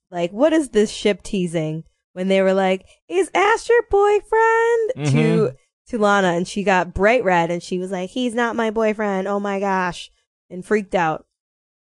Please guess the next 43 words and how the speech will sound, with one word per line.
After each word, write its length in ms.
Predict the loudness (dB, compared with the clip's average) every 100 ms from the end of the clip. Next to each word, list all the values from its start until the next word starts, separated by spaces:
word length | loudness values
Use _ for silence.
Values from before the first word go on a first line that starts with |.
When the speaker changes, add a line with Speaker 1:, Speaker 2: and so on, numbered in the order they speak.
| _ -8
Speaker 1:
But 140 | 2
then, 500 | 4 4 2 2 0
like, 360 | 2 4 2 0
it 200 | 0 0
did, 280 | 2 0 -2 _
like, 400 | -2 -2 -2 -8 -2
they 160 | 0
went 420 | 2 2 0 -2 _ _ _
and 800 | -2 0 2 2 0 0 -2 -6 -10 _
Lana 300 | -2 2 4
was 120 | 2 0
showing 680 | 2 2 4 2 0 -4 -6
Ash, 400 | -2 -2 -2 -4
like, 180 | -6 -4
fishing 380 | -6 -4 -4 -2
rods 300 | -2 -2 -2
or 80 |
something, 640 | -4 -6 -4 -2 -2 -4 -8 _ _ _
like, 200 | -10 -10 -10 _
before 400 | -12 -6 0 2
the 140 | 2
sunset. 760 | 0 -2 -2 0 2 2 0 -6 _ _ _
And 140 | -2
then 80 | 2
it 80 | 4
was, 140 | 4 4
like, 220 | 2 4
nighttime, 500 | 2 2 2 0 2
and 80 | 2
then 60 | 2
it 40 |
was 100 | 2
the 80 | 2
next 240 | 2 2
day. 260 | 2 2 2
And 80 | 2
I 40 |
was 120 | 4
like, 120 | 2 2
"Where 260 | 4 6
did 120 | 6 6
Ash 220 | 4 4
sleep? 560 | 0 4 6 6 4